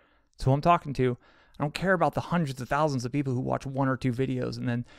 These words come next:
they jump to some passive income bullet. That's not who I'm talking to right now. I'm talking to you.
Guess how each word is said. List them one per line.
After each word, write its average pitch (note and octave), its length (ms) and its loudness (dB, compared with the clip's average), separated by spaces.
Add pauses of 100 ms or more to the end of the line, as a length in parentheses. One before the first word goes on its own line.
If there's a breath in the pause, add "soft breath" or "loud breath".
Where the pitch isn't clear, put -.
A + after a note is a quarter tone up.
(160 loud breath)
they A#2 120 0
jump B2+ 340 0
to C3 80 -4
some A#2 180 -2
passive B2 400 0
income A#2 260 -2
bullet. B2 200 2
That's C3 180 -2
not F3 160 -2
who D#3 140 -2
I'm D3 100 -4
talking C#3 400 -2
to B2 140 -6
right A#2+ 180 -6
now. C3 60 -4
I'm B2 80 -6
talking C#3 280 -6
to A#2+ 60 -2
you. A#2 500 6